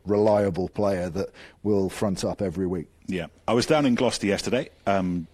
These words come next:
Speaker 2: saying hello to, uh, Johan Ackermann for the first time, uh, uh, and a lot of chat around Hartpury, around, uh, uh, about where Ross Moriarty is gonna be playing next season. And he's been caught in this net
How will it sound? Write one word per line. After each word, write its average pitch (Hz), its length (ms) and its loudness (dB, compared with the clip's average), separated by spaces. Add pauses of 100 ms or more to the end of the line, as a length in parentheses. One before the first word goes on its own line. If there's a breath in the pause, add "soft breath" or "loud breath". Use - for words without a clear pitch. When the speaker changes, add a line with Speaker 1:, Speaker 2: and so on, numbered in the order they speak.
(540 soft breath)
Speaker 2:
saying 92 400 -4 (120)
hello 90 440 -2
to, 90 340 -4
uh, - 20 -2
Johan 90 300 0
Ackermann 85 500 -4 (200)
for - 140 -8
the 85 80 -4
first 82 320 -6
time, 87 340 -4
uh, 101 120 -4 (100)
uh, 82 60 -4 (260)
and 117 160 -2
a 107 60 0
lot 120 200 4
of - 80 0
chat 98 320 -2
around 90 600 0 (360 loud breath)
Hartpury, 92 420 0
around, 90 300 -4
uh, 90 80 -10 (240)
uh, 98 160 -6
about 95 300 -4
where 98 160 -2
Ross 95 340 -2
Moriarty 90 480 0
is 82 80 -8
gonna 85 160 -6
be 78 60 -8
playing 80 380 -6 (340 loud breath)
next - 260 -6
season. 92 280 -6
And 92 100 -2
he's 160 260 2
been 113 300 2
caught 98 480 2 (580 loud breath)
in 117 260 2
this 98 440 0
net 98 340 -2